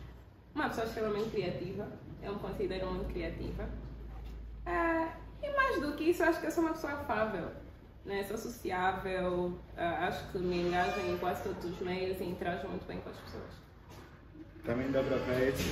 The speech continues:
Speaker 2: pela biblioteca, ou pela biblioteca, livraria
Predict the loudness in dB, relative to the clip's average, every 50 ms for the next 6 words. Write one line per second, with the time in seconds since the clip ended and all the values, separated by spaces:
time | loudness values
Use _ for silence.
0 | 2 2 2 4 6 6 6 6 6 4 6 6 6 4 4 4 4 6 6 6
1 | 6 4 6 6 6 6 6 4 0 -2 -2 0 2 2 2 2 4 4 4 6
2 | 6 6 4 4 2 0 -4 -10 -12 -14 -16 -16 -6 -2 0 4 6 6 6 6
3 | 4 4 6 6 6 6 6 6 8 8 8 8